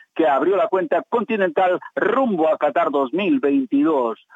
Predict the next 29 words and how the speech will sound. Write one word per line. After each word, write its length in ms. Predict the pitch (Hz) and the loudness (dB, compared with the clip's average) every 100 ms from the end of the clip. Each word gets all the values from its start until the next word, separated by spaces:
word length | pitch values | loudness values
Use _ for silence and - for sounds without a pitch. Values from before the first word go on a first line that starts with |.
| - | -12
Los 260 | - 101 98 | -2 -2 0
guaraníes 500 | 104 131 156 185 180 | 2 2 2 2 0
empataron 760 | 170 165 143 156 151 214 214 196 | 0 0 0 0 2 0 0 0
e 40 | |
inclusive 540 | 175 151 160 202 202 | 0 0 -2 0 0
se 100 | 180 | 0
pusieron 340 | 151 147 196 190 | -2 0 0 2
arriba 320 | 170 214 214 | 0 0 0
en 60 | 160 | 0
el 120 | 151 | 0
marcador 440 | 147 147 156 180 | 0 0 0 0
con 160 | 160 151 | 0 0
goles 240 | 175 175 | 0 0
de 80 | 147 | 0
Romero, 460 | 185 175 185 170 156 - - | 0 0 0 0 -4 -10 -4
pero 180 | 120 120 | 0 2
nuevamente 640 | 156 233 214 226 202 196 | 2 2 2 0 0 0
Carrillo 540 | 185 180 208 202 170 147 | 0 0 0 0 0 0
con 160 | 147 | 0
una 160 | 170 175 | 2 0
espectacular 920 | - - 185 - 160 147 170 190 190 | -4 -4 -4 -2 -2 0 2 2 2
palomita 540 | 196 175 185 190 180 | 0 0 0 0 0
sentenció 600 | - 165 139 131 135 123 196 | 0 0 0 0 -2 0 0
el 80 | |
empate 500 | 165 143 - 165 - | 0 0 0 0 0
de 140 | 151 135 | 0 0
dos 200 | 180 - | 0 0
a 80 | - | -2
dos. 300 | 107 95 | -2 -6